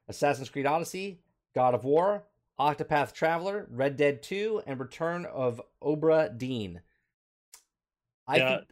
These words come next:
Speaker 1: I think
Speaker 2: The
Speaker 1: this one might
Speaker 2: horse,
Speaker 1: go to
Speaker 2: horse
Speaker 1: Go-
Speaker 2: testicles, man.
Speaker 1: <laughs>
Speaker 2: Horse testicles.
Speaker 1: I
Speaker 2: Art
Speaker 1: thi-,
Speaker 2: direction.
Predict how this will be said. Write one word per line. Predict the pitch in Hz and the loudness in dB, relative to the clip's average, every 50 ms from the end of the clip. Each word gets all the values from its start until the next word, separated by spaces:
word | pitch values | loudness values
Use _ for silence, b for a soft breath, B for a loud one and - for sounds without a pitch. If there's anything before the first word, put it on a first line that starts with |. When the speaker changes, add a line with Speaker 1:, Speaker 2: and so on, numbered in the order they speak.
| _ _ | _ _
Speaker 1:
I | 135 156 165 | 2 2 2
think | 185 170 | 2 0
Speaker 2:
The | 160 143 | -2 0
Speaker 1:
this | 131 | 2
one | 170 202 | 4 6
might | 214 196 - | 6 6 6
Speaker 2:
horse, | |
Speaker 1:
go | 165 143 | 6 6
to | 143 | 6
Speaker 2:
horse | 196 240 254 - - | 6 6 4 2 2
Speaker 1:
Go- | - | 2
Speaker 2:
testicles, | 233 254 262 - - 254 202 220 196 156 165 | 2 2 2 0 -2 -2 0 0 0 0 -2
man. | 160 147 139 156 196 220 220 - _ _ _ _ _ - | -2 -2 0 0 0 -2 -4 -10 _ _ _ _ _ -6
Speaker 1:
<laughs> | - - - - 127 - - 262 - - _ 359 | -6 -6 -4 -6 -8 -6 -6 -10 -12 -4 _ 0
Speaker 2:
Horse | 202 220 240 254 - - | 2 2 2 0 -2 0
testicles. | - 214 202 175 - - 185 151 156 131 113 101 - | 0 2 2 2 0 -2 -2 0 0 0 0 4 4
Speaker 1:
I | 135 151 | 6 6
Speaker 2:
Art | - 165 160 | 8 6 4
Speaker 1:
thi-, | 156 175 | 4 2
Speaker 2:
direction. | 190 190 - - 196 185 185 175 165 | 0 2 2 2 2 2 0 -2 -2